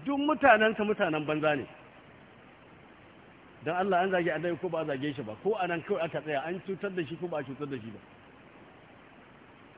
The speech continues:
Kai din da yanzu misali nake ba,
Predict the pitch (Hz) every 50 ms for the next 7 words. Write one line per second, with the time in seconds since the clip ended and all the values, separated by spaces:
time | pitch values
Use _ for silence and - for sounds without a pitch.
0 | - - - - - - - 214 208 202 214 220 220 202 196 175 170 170 165 185
1 | 180 160 151 147 131 - 175 180 190 180 165 151 147 156 - 165 151 131 131 135
2 | 139 135